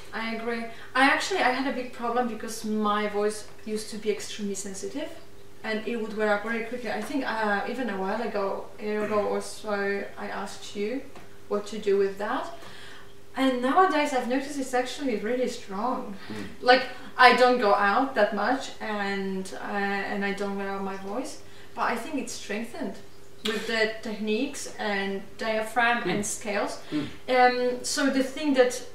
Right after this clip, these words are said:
Speaker 1: you know, sometimes you have to go because it's your best friend's birthday, and you go there and you spend even three hours or so, you have one drink, it's not much. But I know that after that I would feel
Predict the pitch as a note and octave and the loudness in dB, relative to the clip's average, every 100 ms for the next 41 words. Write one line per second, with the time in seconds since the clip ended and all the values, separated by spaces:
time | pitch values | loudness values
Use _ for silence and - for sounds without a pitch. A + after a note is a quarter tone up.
0 | - - C#4+ C4+ - C4+ C4+ B3 A#3+ A3 | -12 0 4 4 2 0 0 0 0 -4
1 | A#3 G#3+ G#3+ G3 G#3 G3+ - G#3 F#3+ G3 | -4 0 2 2 2 0 2 0 2 -2
2 | - - G3 G3 G#3 F#3+ G3 G#3 G3+ - | -4 -8 -6 -4 -6 -6 0 0 0 -4
3 | - - - - - A#3 A3+ A3 A3 G#3+ | -8 -8 -12 -12 -2 0 0 2 0 0
4 | G#3+ G#3+ - G#3+ G#3 G#3 G3+ G#3+ G#3+ G#3+ | -2 -4 -2 -2 -2 -2 -2 0 2 2
5 | F#3+ F#3+ G#3+ G#3+ - G#3 G3+ - - - | 0 -4 -4 -4 -2 -2 -2 -6 -10 -6
6 | A3+ A3+ G3+ G#3+ A3 G#3+ G#3 G3+ G#3 - | -4 -2 -2 0 0 -2 -4 -4 -6 -6
7 | - A#3+ B3 A3+ - - - - B3+ - | -6 -2 -2 -2 -6 -8 -10 -2 2 2
8 | D4 D4+ C4 A3 D4+ B3 A#3 A#3+ - B3 | 2 6 6 6 2 0 -2 -4 -2 2
9 | A#3+ B3+ A3+ A3 G#3 - | 4 2 -2 -6 -6 -6